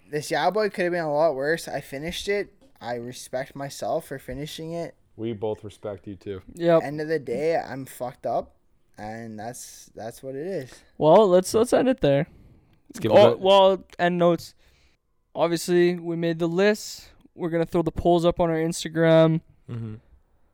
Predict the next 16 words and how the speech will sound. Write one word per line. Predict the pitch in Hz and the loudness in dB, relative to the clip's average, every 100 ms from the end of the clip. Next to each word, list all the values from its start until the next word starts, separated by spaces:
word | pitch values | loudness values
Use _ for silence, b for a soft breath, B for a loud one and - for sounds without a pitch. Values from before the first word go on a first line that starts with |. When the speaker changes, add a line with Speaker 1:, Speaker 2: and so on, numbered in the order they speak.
| _ | _
Speaker 3:
So | - | -8
go | 160 170 165 | 2 6 6
ahead | 180 170 | 6 2
and | 160 131 117 147 | 0 -6 -10 -8
vote. | 151 156 185 - - | 2 6 8 6 2
By | 151 | 2
the | |
time | 151 185 214 | 2 0 0
you'll | 214 | 0
be | 208 | 0
hearing | 202 214 226 | 2 2 4
this, | 240 254 - - - _ _ _ _ _ _ | 2 0 -6 -14 -20 _ _ _ _ _ _
maybe | 175 156 151 | -6 -4 -6
two | - 202 196 | -4 0 2
hours | 185 180 170 | 4 4 4
after, | 170 175 - 180 180 | 4 4 2 -6 -6